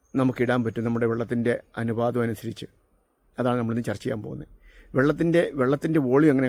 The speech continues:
കാൽക്കുലേറ്റ് ചെയ്യും, കണക്ക് കൂട്ടും, അത് നമ്മൾ ചിന്തിക്കേണ്ട ഒരു വശമാണ്.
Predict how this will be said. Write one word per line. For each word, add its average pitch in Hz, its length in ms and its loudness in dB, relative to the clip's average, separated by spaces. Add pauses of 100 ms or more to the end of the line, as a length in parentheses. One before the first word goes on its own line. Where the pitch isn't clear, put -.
കാൽക്കുലേറ്റ് 117 360 -4
ചെയ്യും, 104 140 -10 (140)
കണക്ക് 120 240 -4
കൂട്ടും, - 180 -8 (680)
അത് 131 140 0
നമ്മൾ 127 220 2
ചിന്തിക്കേണ്ട 117 320 -4
ഒരു 113 60 -2
വശമാണ്. 107 280 -10